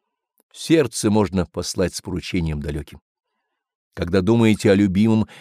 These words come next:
сердце уже шлёт свою дальнюю весть. Пространство пронизано лучами сердца.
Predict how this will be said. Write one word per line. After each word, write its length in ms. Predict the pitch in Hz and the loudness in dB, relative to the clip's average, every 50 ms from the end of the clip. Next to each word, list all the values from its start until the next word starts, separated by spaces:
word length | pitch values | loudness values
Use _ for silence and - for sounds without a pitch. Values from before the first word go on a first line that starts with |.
| - - _ | -20 -20 _
сердце 480 | - - - - 107 98 101 - - 95 | -12 -8 -2 0 0 0 0 0 -2 -2
уже 160 | 87 98 98 | 0 0 -2
шлёт 420 | - - - 95 92 95 98 95 | -2 -2 -2 0 2 2 2 0
свою 260 | - - 113 107 104 | -2 -4 -4 -4 -4
дальнюю 440 | 98 92 107 110 107 101 110 113 117 | -4 -2 -2 -2 -2 -2 -4 -4 -4
весть. 400 | 113 127 120 - - - - - _ _ _ _ _ _ _ _ _ _ _ _ | -4 -4 -6 -6 -8 -10 -14 -20 _ _ _ _ _ _ _ _ _ _ _ _
Пространство 920 | - - 98 95 - - - - 117 113 120 113 101 - - 104 101 95 - - - _ _ | 0 2 2 2 0 -2 -4 0 0 2 2 2 0 -2 0 0 0 0 0 -4 -18 _ _
пронизано 680 | - 87 87 85 85 87 113 143 147 127 147 147 151 151 | -2 0 2 2 2 2 2 2 2 2 2 2 2 2
лучами 440 | 151 151 143 - 160 151 143 143 | 0 -2 -2 -2 -2 -2 -2 -4
сердца. 480 | 135 - - - 131 120 - - - | -6 -8 -8 -8 -8 -8 -8 -12 -14